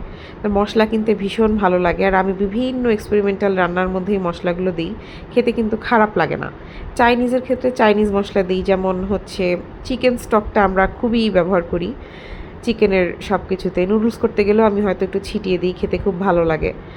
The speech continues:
আর এইসবের ক্ষেত্রে এরকম মেজবানি মশলা, কালা ভুনা মশলা, এগুলো একটু করে ছিটিয়ে দিলে কিন্তু খেতে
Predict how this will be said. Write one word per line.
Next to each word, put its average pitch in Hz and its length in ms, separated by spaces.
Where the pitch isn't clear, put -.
আর - 120
এইসবের 233 400
ক্ষেত্রে 226 280
এরকম 202 300
মেজবানি 190 480
মশলা, 180 440
কালা 185 300
ভুনা 180 260
মশলা, 175 320
এগুলো 208 320
একটু 202 180
করে 202 180
ছিটিয়ে 190 340
দিলে 180 180
কিন্তু 185 280
খেতে 185 260